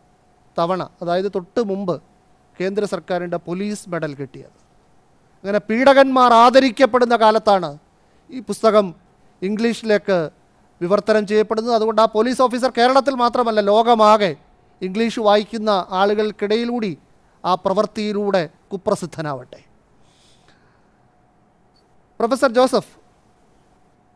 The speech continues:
ഈ കൈവെട്ട് എന്നത് അതുവരെ കേരളം കേട്ടിട്ടുള്ള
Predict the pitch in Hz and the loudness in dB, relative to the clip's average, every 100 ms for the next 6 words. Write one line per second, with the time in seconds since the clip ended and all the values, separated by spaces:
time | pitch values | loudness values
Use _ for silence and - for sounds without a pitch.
0 | _ _ _ _ _ _ _ _ _ _ | _ _ _ _ _ _ _ _ _ _
1 | _ _ _ _ _ _ _ _ _ _ | _ _ _ _ _ _ _ _ _ _
2 | _ _ 208 - 214 254 277 262 - 262 | _ _ -14 0 2 4 4 2 4 4
3 | 254 - - 233 233 226 226 254 - _ | 2 -4 -6 -4 0 2 0 -2 -10 _
4 | _ _ - 208 254 233 214 160 - _ | _ _ -4 0 2 4 2 0 -8 _
5 | _ _ _ - 208 226 240 214 - 220 | _ _ _ -4 2 2 2 -2 0 -2
6 | 220 208 208 202 | -2 -4 -2 0